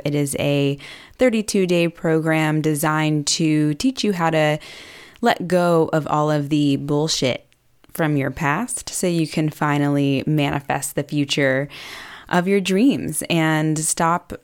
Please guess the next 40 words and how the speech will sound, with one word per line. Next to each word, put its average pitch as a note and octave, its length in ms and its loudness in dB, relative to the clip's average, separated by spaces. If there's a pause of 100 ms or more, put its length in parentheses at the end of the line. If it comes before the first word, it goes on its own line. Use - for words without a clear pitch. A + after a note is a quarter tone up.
(120)
stop F#3 340 -2
living F#3+ 360 2
in F#3 120 2
the E3 80 2
past. - 640 -6
And D3+ 380 2
it's D3+ 140 -4
a F3 80 2
really G#3 180 2
powerful E3+ 400 -2
program. D#3+ 600 0
A D#3+ 40 0
lot D3+ 160 0
of D3 120 -6
people D#3 400 -2
have D3 400 -2
had D3 340 -4
really D#3 240 2
amazing D3+ 680 0
results. D3 520 -2
So D#3 260 0
if D3 160 -2
you D#3 80 -2
go F3+ 380 4 (480)
to G#3+ 340 2
namastepodcast E3 1200 0
dot - 200 -4
com, D#3 480 0
you'll D3+ 200 0
get D3 180 -4
to D#3+ 100 -4
see D3+ 340 0
some D3+ 220 0
of C#3+ 240 0
the C#3+ 400 2 (600)
testimonials D#3+ 840 2
of D3+ 140 -2
people D3 340 -2
who D3+ 180 0
have C#3+ 500 -2